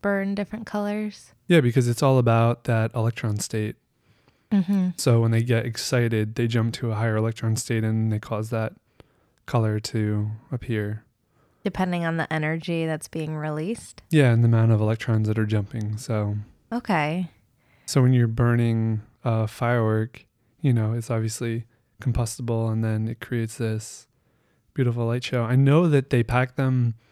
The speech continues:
Speaker 2: you know, in different shapes. So you have either a ball and that will create the, um, typical ball, but what they'll do is they'll have, let's say, let's make it red, white, and blue.
Speaker 1: Uh-huh.
Speaker 2: So they'll have the blue on the most inner side, then it'll be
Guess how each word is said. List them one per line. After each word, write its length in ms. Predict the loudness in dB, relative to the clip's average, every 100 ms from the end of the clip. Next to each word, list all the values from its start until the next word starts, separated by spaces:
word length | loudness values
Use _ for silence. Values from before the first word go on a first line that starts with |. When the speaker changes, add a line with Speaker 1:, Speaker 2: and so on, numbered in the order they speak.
| _ _
Speaker 2:
you 100 | 4
know, 100 | 6
in 80 | 4
different 280 | 2 -2 0
shapes. 280 | 0 -2
So 100 | -2
you 120 | 0 2
have 420 | 2 0 -2 -4 _ _ _ _
either 220 | 4 4
a 40 | 4
ball 460 | 2 2 4 2
and 120 | 0
that 120 | -2 -4
will 100 | -6
create 400 | -4 -2 -2 -2
the, 100 | -2
um, 340 | 0 -2 -4 -12 _ -10
typical 360 | -6 -2 -2
ball, 400 | 0 0 2 0
but 160 | 0 -2
what 180 | -2 -2
they'll 160 | 0
do 220 | 0 0 0
is 300 | 0 -2 -10 -20 -20 _ _ _
they'll 120 | -2
have, 220 | 0 0
let's 200 | -2 -4
say, 360 | -4 -2 -2 -2 -8 _ _
let's 120 | -4
make 140 | -2 0
it 80 | 0
red, 180 | 0
white, 160 | 0 0
and 140 | -2
blue. 400 | -2 -2 -2 -4 -10 _ -8
Speaker 1:
Uh-huh. 320 | -4 -4 -6 -10
Speaker 2:
So 180 | -4 0
they'll 120 | 2
have 460 | 2 2 2 0 -4 -8 _ -6
the 100 | -2
blue 340 | 2 4 4
on 180 | 2 0
the 60 | 0
most 320 | 0 0 -6
inner 240 | -6 -4 -4
side, 500 | -4 -6 -4 -8 -10 _ _ _ _
then 100 | -2
it'll 100 | 0
be 320 | 0 0 -2